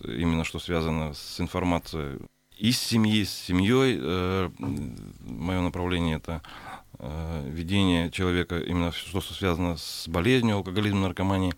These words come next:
Э, другой наш специалист работает, э, именно, проводит такие, э, групповые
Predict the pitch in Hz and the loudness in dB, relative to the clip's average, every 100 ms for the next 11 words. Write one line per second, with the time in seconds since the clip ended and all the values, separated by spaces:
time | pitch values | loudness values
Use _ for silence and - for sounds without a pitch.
0 | - - - - - - 90 92 90 87 | -6 -16 -14 -16 -16 -8 -4 0 2 2
1 | 85 85 78 - 98 104 98 95 - - | 0 -4 -8 -4 0 4 4 2 -2 0
2 | 95 90 - 85 90 95 90 80 - 71 | 2 2 0 0 0 0 0 -2 -4 -4
3 | 87 85 85 85 85 90 87 82 80 - | -2 -2 -2 -2 -2 2 2 2 0 -4
4 | - - - 92 85 80 92 78 - - | -16 -6 2 4 4 0 -2 -2 -6 -6
5 | 92 87 87 85 85 82 92 101 95 98 | 0 4 4 4 2 0 -2 0 2 4
6 | 92 85 | 4 2